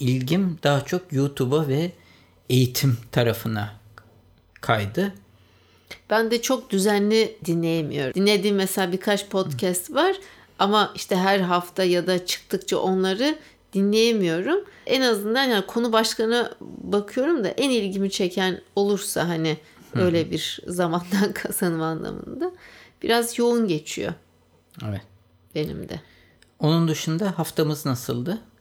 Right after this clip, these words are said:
Speaker 2: Haftanın ben nasıl geçtiğini anlayamıyorum Mehmet. Sanki mesela iki gün önce akşam bir önceki podcast kaydını almışız gibi geliyor. Halbuki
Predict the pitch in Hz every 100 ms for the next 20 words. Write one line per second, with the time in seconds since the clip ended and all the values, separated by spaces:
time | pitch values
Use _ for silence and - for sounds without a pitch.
0 | _ _ _ - - - - 233 - 311
1 | 339 285 277 285 349 - 240 247 311 -
2 | - 240 262 - 220 214 226 208 190 170
3 | 170 175 170 170 170 - - - 285 294
4 | 277 - 381 - - - - 240 254 -
5 | 277 330 294 302 285 269 285 285 - 240
6 | - 294 277 - - - - - - 180
7 | 220 220 208 208 190 214 202 - 196 -
8 | 208 196 180 185 - 196 185 185 - 180
9 | 175 - 170 185 190 202 330 320 247 202
10 | 202 - 440